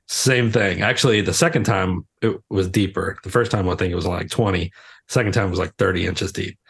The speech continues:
And, uh, so since that happened, ever, ever since then, I, the bottom, like, three or four drawers of every single toolbox I have is nothing important.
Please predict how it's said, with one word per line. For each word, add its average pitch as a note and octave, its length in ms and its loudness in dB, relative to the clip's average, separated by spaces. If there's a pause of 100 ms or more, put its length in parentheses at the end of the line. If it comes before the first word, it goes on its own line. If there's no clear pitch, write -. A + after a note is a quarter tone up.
(800)
And, F#2+ 240 0
uh, F2 260 0 (760)
so B2 180 2
since B2+ 380 0
that A2+ 340 -2 (220)
happened, G2 680 -2 (220)
ever, G2+ 280 0 (300)
ever G#2+ 200 0
since F#2+ 260 -2
then, G2 400 0 (460)
I, G#2 260 0
the G#2 260 0
bottom, G2+ 540 2
like, F#2+ 220 0
three G2+ 240 0
or F#2+ 80 4
four G#2 240 2
drawers G2 400 2
of F2+ 200 -2
every G2+ 320 2
single G2 240 0
toolbox G#2+ 400 0
I G#2 80 0
have A2 220 0
is G2 160 0
nothing F#2+ 420 0
important. F2 480 -4